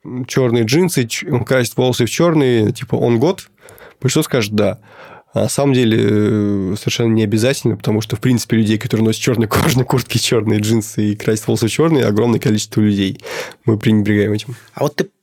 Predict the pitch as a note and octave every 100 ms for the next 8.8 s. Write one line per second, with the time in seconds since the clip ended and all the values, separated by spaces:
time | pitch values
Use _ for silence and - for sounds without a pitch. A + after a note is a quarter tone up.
0 | _ C#3+ D3+ D#3+ D#3+ D3+ D3+ D3 D3 -
1 | A#2 G#2 - - - G#2+ - - - A2+
2 | G#2+ G2+ A2+ A#2+ C3 C3 B2+ B2+ B2+ B2+
3 | D#3+ G3+ - - - C#3 C3 D3 C3+ F#3
4 | C3+ - B2+ C#3+ C3 D3 C#3 C#3 - C3+
5 | G#2 A2+ - C3 B2+ - - - - A#2+
6 | B2 B2+ C#3+ D3+ C#3 C3 F#3+ A#3+ - C3+
7 | C3 C#3 B2+ - C#3 B2+ C#3 D3+ D3 A#2+
8 | A#2+ A#2 B2 A#2+ - D#3 F3